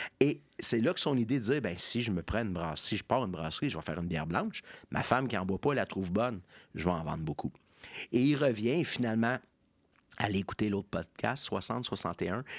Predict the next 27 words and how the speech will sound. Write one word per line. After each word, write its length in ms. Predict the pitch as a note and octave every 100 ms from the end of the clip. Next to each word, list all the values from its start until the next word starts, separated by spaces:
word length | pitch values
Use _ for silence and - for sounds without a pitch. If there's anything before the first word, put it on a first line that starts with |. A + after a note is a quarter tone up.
| -
Vous 100 | F2
allez 120 | F2+ F#2+
avoir 220 | G2+ A2
l'histoire 380 | G2+ - G#2+ A2+
de 80 |
pourquoi 420 | F#2+ - - - G#2+
du 140 | F#2+
belge 260 | F2+ A#2 -
puis 80 | -
comment 200 | F#2+ F#2+
ça 140 | -
a 40 |
parti. 260 | D#2 F2 -
Mais, 140 | F#3 - - -
mais 60 |
c'est 140 | A#2 C#3+
pour 160 | G3+
ça, 180 | - C4+ - _
il 120 | C3+ A#2+
décide 280 | B2+ - F3
de 140 | A#2+
faire 200 | B2+ A#2+
une 100 | G#2+
blanche 340 | F#2+ B2 F#3 - - -
parce 200 | - B2
qu'il 160 | - A#2
sait 300 | - D3+ E3+